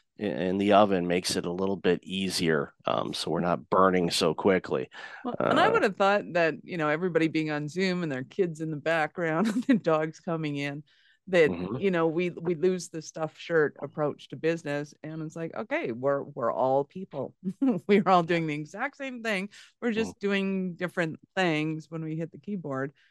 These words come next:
Speaker 2: And I would have thought that that would have had some sort of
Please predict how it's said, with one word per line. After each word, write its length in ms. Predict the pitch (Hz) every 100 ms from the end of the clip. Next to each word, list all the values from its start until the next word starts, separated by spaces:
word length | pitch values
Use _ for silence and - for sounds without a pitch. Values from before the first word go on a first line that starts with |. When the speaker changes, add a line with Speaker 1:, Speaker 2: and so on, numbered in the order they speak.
| _ _ _ -
Speaker 2:
And 480 | 165 165 156 156 143 -
I 80 |
would 140 | 160 170
have 120 | 151
thought 340 | - 165 160 160
that 160 | 147
that 160 | 151 113
would 120 | 147
have 200 | 147 147 160 -
had 280 | 156 156 143
some 240 | 160 156
sort 220 | 156 151
of 140 | 147